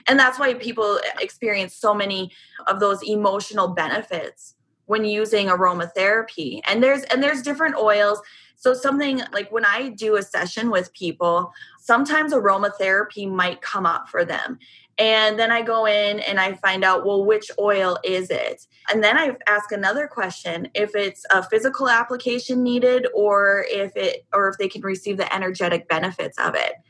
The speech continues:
And that's something that I can do. Sometimes it will be most beneficial for them to use it physically, but sometimes I can just send, like, that, that frequency, that energetic benefit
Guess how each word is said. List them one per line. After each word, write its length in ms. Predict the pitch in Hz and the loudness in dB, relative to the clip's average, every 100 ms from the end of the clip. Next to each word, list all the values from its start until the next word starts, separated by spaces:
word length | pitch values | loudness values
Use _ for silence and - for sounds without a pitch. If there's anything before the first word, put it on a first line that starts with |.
| _ _ | _ _
And 80 | 226 | 4
that's 160 | 240 240 | 4 2
something 300 | 254 220 208 | -2 -2 0
that 220 | 196 180 | 0 0
I 100 | 185 | -4
can 200 | - 190 | -4 -4
do. 200 | 185 156 | -2 -2
Sometimes 480 | - 240 240 254 240 | -2 -2 0 0 2
it 100 | 226 | 4
will 120 | 220 | 2
be 100 | 226 | 0
most 300 | 220 202 208 | 0 0 2
beneficial 520 | 208 202 196 190 190 | 0 -2 -4 -4 -4
for 100 | 190 | -2
them 200 | 190 185 | -4 -4
to 140 | 180 196 | -6 -6
use 140 | 185 | -6
it 140 | 185 - | -4 -6
physically, 560 | 190 185 208 196 196 | -4 -2 -2 -2 0
but 380 | 226 226 214 214 | 4 4 4 0
sometimes 520 | - 220 220 214 208 | 0 0 0 -4 -2
I 120 | 202 185 | -4 -6
can 200 | 202 190 | -8 -4
just 320 | 202 196 - | -4 -4 -4
send, 380 | 208 196 196 - - - - | -2 -2 -6 -10 -20 -16 -2
like, 240 | 196 185 | -2 0
that, 300 | 196 190 - - 202 | 0 0 -2 -8 -2
that 320 | 196 196 - _ | 0 0 -6 _
frequency, 960 | 233 226 233 220 - 226 214 214 220 - _ _ _ _ - | -6 -2 -2 -2 -4 -2 0 -2 -4 -14 _ _ _ _ -2
that 280 | 202 185 180 | 2 2 2
energetic 600 | 196 196 208 196 190 - | -2 -2 0 0 0 0
benefit 580 | 190 196 196 202 190 | 0 0 0 0 0